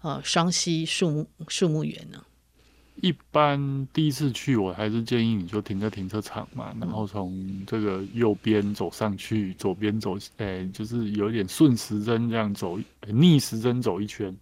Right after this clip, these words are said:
Speaker 1: 嗯。
Speaker 2: 逆时针走一圈。
Speaker 1: 逆时针走，
Speaker 2: 那
Speaker 1: 走，
Speaker 2: 就是沿着步道走，
Speaker 1: 嗯。哦，
Speaker 2: 不要
Speaker 1: OK。
Speaker 2: 离开步道。
Speaker 1: 是，是。嗯哼哼。
Speaker 2: 那，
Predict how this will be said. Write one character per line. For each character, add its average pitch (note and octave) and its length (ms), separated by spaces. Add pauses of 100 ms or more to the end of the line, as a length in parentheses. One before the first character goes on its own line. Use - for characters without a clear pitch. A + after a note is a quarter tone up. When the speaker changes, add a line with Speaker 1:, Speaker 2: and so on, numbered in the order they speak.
(120)
Speaker 1:
嗯。 E3+ 180 (600)
Speaker 2:
逆 C#3 180
时 G2+ 200
针 G#2+ 240
走 A#2 220
一 A#2 80
圈。 G3+ 180
Speaker 1:
逆 D#3 80
时 - 220
针 D#3 280
走， D3 140
Speaker 2:
那 A#2 200
Speaker 1:
走， - 300
Speaker 2:
就 B2+ 120
是 D3 160
沿 A#2 280
着 B2 140
步 A2+ 280
道 G2+ 200
走， - 240 (100)
Speaker 1:
嗯。 E3+ 140
哦， G#2 60
Speaker 2:
不 G#2+ 100
要 A#2 300
Speaker 1:
OK。 G2 100 (400)
Speaker 2:
离 G#2 280
开 A2 280
步 G#2 340
道。 A#2+ 160 (200)
Speaker 1:
是， D#3+ 320
是。 - 220 (340)
嗯 F#3+ 100
哼 F3 200
哼。 F3 100
Speaker 2:
那， C3 200